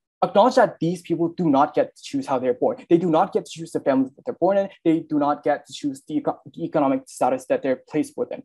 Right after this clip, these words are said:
They are poor with no choice, and they are, they have to struggle each and every day with no choice. We say that when these people can, when these people, um, when they're born into such a life that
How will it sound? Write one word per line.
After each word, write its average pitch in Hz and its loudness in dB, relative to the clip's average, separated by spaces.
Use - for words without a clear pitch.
They 170 6
are 185 4
poor 226 2
with 240 0
no 147 0
choice, 147 -6
and 151 -4
they 170 6
are, 175 0
they 175 2
have 175 2
to 214 -8
struggle 165 -2
each 180 -10
and 190 -8
every 156 -2
day 135 -2
with 127 -6
no 131 -2
choice. 101 -10
We 170 0
say 240 4
that 214 2
when 175 0
these 208 -2
people 240 -2
can, 165 -8
when 170 0
these 214 0
people, 233 0
um, 156 2
when 175 0
they're 208 6
born 156 2
into 156 -2
such 156 -2
a 165 -2
life 139 -2
that 143 0